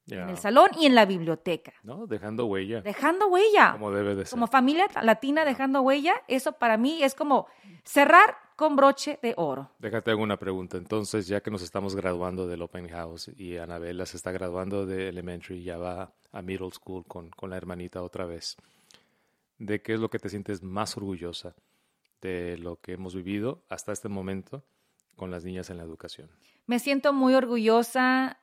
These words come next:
Speaker 2: de el sistema que hemos creado para que las niñas amen aprender.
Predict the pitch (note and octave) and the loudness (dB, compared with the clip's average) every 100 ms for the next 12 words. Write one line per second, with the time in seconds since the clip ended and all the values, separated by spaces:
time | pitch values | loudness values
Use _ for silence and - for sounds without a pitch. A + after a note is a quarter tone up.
0 | - G3 G#3 G3+ G3+ G3 G3 F#3+ F#3 F#3 | -12 -2 2 2 4 4 2 2 0 -2
1 | F3 - _ - G#3+ - G3 A3+ A3 A#3 | -6 -10 _ -2 0 -2 -2 0 2 2
2 | A#3 A3+ A3+ G3+ G3 G#3+ A3+ - G3 - | 2 0 0 0 2 4 2 -2 -4 -4
3 | F#3 F3+ E3 F#3+ G#3+ A3+ A#3+ A#3+ - _ | -4 -4 -2 0 2 4 2 0 -8 _
4 | _ _ _ _ _ _ _ _ - A#3+ | _ _ _ _ _ _ _ _ 8 8
5 | A#3+ A3+ E3 C#3 C#3 _ _ _ _ - | 10 4 2 -4 -10 _ _ _ _ -6
6 | F3+ F#3+ E3+ D#3 C3 | -6 -4 -6 -6 -8